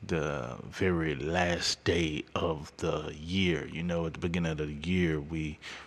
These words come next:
we say what all we gonna do, and, uh, we make all these resolutions on how how great of an individual we gonna be, uh, in the next year. So why don't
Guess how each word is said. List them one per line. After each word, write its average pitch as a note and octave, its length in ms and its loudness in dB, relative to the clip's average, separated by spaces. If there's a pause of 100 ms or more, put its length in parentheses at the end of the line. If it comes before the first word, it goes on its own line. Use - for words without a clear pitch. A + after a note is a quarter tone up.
(140)
we F#2 80 0
say F2 300 4
what E2 320 4
all E2 380 6
we D#2+ 200 -2
gonna E2 360 0
do, E2 680 2
and, - 380 -6
uh, D2+ 500 -2
we E2 120 -4
make E2 260 -2
all E2 340 2
these D#2+ 480 -2
resolutions E2 1080 0
on D#2 240 -2
how E2+ 720 2 (720)
how F#2 200 0
great E2+ 580 2
of D#2+ 200 2
an D#2+ 60 -2
individual D#2 960 -4
we E2 100 -2
gonna D#2+ 280 -2
be, D#2 520 -4 (760)
uh, D#2+ 400 0
in G2 100 0
the F2+ 120 2
next G2 420 4
year. D#2 340 2
So - 260 0
why G2 320 4
don't G#2+ 320 2